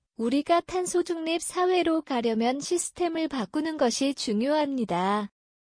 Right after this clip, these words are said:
탄소 중립을 실현하려면 전체 사회가 바뀌어야 합니다." 라며 오늘댔다. 이어 "우리는 지금 자본주의 사회에 살고 있습니다.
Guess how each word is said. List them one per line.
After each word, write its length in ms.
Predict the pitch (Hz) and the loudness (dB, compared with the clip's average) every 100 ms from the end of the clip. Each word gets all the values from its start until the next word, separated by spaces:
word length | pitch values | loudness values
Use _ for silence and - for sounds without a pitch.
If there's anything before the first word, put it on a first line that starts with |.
| _ _ _ - | _ _ _ -8
탄소 380 | 370 359 359 359 | -2 0 2 2
중립을 600 | 392 381 339 302 320 330 | 2 -2 -2 0 0 0
실현하려면 880 | - 381 370 330 277 254 240 254 | 2 2 2 2 0 2 2 0
전체 440 | 269 240 202 247 320 | 0 0 0 2 0
사회가 560 | - 359 359 339 339 | 2 2 4 4 4
바뀌어야 640 | 330 262 185 302 302 330 320 | 4 2 -2 0 2 4 2
합니다." 720 | 302 277 208 175 185 190 185 _ _ _ _ _ _ _ - | 0 -2 -2 -2 -2 -2 -6 _ _ _ _ _ _ _ -2
라며 420 | 214 214 233 294 | 2 4 4 2
오늘댔다. 1040 | 262 208 277 285 240 - - 180 180 180 _ _ _ _ _ - | 2 2 2 0 -4 -6 -6 -2 -2 -4 _ _ _ _ _ -4
이어 240 | 226 269 294 | 2 4 4
"우리는 540 | 233 233 240 247 277 | 4 2 0 -2 -4
지금 480 | - 226 262 277 302 | -4 -2 0 -2 -4
자본주의 800 | - 220 277 294 285 320 311 302 | -2 0 0 0 -2 0 0 0
사회에 500 | - 349 349 311 320 | 0 2 2 2 0
살고 400 | - 349 - 349 | 0 0 2 0
있습니다. 880 | 320 - 277 226 196 190 196 202 | 0 -2 -2 -2 0 0 0 -2